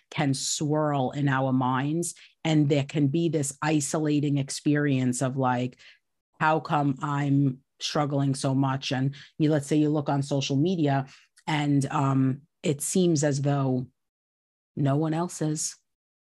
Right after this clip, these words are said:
right? Who's posting, who's traveling, who's doing the thing, you know? And, um, it's important in this moment to connect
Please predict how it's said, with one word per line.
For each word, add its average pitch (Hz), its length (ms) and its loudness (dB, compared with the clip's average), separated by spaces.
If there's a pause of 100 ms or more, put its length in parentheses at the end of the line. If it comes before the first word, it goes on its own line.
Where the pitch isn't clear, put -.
(240)
right? 139 320 2
Who's 175 320 0
posting, 160 720 0
who's 185 320 0
traveling, 160 800 0
who's 180 360 -2
doing 160 440 2
the 156 100 0
thing, 143 440 0 (320)
you 147 120 4
know? 143 280 2
And, 143 340 0
um, 135 460 0 (340)
it's 180 180 0
important 175 600 0
in 147 100 2
this 147 220 0
moment 131 420 2
to 135 100 -4
connect 131 520 0